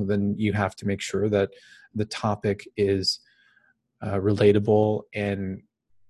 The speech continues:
um, applicable to both parties so that they,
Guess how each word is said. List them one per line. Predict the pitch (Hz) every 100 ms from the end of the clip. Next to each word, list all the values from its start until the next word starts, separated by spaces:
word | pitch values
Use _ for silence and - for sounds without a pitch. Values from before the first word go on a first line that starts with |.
| _ _ _ _ _ _ -
um, | 110 107 101 98 - _
applicable | - - 147 135 117 98
to | -
both | 107 104 92
parties | - 160 139 98
so | -
that | 101 101
they, | 101 101 98